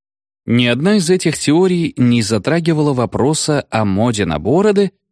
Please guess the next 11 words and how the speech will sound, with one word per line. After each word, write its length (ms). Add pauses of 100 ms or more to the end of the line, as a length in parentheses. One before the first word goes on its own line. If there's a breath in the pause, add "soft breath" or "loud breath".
(140)
и 160
изображениях 720
Бога. 420 (720)
До 220
сих 240
пор 240
исследования 600
Гильберта 540
касались 560
европейской 800
традиции. 720